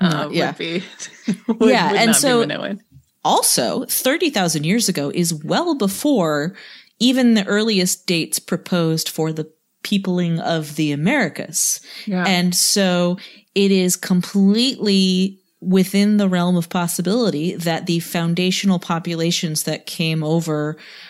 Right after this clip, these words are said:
Speaker 2: uh, however they did it, that's still a bone of contention, but ho-,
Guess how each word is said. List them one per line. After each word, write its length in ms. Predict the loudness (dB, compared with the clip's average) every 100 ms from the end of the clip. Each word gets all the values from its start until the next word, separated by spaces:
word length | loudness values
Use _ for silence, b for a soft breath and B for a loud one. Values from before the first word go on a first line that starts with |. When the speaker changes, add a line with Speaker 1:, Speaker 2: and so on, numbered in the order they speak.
| B -6
Speaker 2:
uh, 140 | -6
however 440 | -2 2 2 2
they 160 | 2 2
did 160 | 0 0
it, 300 | -2 -6 _
that's 240 | -4 -2 -2
still 240 | -4 -4
a 20 |
bone 220 | -4 -6
of 100 | -6
contention, 460 | -6 -6 -8 -6 -6
but 120 | -2
ho-, 120 | -4